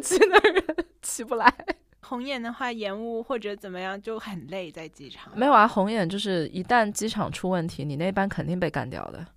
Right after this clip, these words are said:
Speaker 1: 直接就不要飞了，回家就行了。<laughs> 你们遇到过长途飞行延误吗？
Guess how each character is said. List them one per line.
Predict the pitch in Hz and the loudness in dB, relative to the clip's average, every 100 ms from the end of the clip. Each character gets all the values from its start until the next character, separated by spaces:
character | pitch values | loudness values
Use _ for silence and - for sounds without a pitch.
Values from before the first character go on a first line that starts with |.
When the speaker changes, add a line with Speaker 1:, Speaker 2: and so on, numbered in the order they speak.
| _ _ - | _ _ -8
Speaker 1:
直 | 175 | -2
接 | 247 | 0
就 | 254 | 0
不 | 202 | 0
要 | 160 185 | 0 0
飞 | - 139 | -2 -4
了， | 143 | -4
回 | 92 | -4
家 | - 160 | 2 4
就 | 247 | 6
行 | - - - | 8 10 10
了。 | 220 - 294 453 466 453 494 202 180 | 6 8 6 6 2 4 2 2 -4
<laughs> | - - - 196 - _ _ _ _ - | -16 -14 -12 -14 -18 _ _ _ _ -6
你 | 175 | 0
们 | 202 | 4
遇 | 440 | 8
到 | 370 | 10
过 | 294 | 8
长 | - - - | 4 0 -6
途 | - 170 | -4 -4
飞 | 156 151 | -2 -4
行 | 127 | -6
延 | 127 73 | -8 -8
误 | 82 78 | -10 -10
吗？ | 67 185 | -12 -14